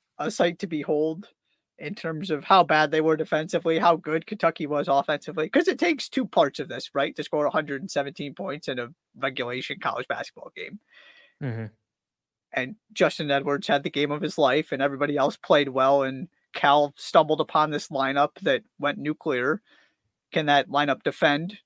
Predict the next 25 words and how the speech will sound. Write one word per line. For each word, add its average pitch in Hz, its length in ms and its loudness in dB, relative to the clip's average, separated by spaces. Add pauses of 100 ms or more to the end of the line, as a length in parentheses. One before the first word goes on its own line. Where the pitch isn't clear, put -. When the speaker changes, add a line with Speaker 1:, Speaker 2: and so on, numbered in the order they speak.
Speaker 1:
To 180 140 -2
be 143 100 -4
determined. 147 640 -2 (1120)
But 160 140 2
they 160 100 6
were 156 140 4
impossible 151 500 0
to 143 80 -2
guard 139 220 2
in 127 80 -10
this 147 160 -4
game. - 320 -14 (1900)
We're 185 180 8
pretty 359 200 4
much 220 180 2
at 196 60 -4
the - 60 -8
same 190 200 0
point 190 180 0
with 147 120 -6
both 240 240 2
of 185 80 -8
these 104 220 -14
teams, - 340 -16
right? 190 240 -2